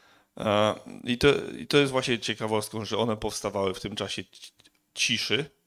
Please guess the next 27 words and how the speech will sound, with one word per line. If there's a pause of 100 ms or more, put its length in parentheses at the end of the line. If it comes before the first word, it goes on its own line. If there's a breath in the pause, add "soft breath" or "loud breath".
(100)
prorockiej. (720 loud breath)
I
co
jeszcze
jest
ważne? (640 soft breath)
Dla
nas
bardzo
ważne. (120)
Jezus
nigdy
nie
cytował
apokryfów. (1120)
Słuchajcie,
jak
Jezus (300)
nauczał
swoich
uczniów
i
mamy
jego
wypowiedzi
w
Biblii,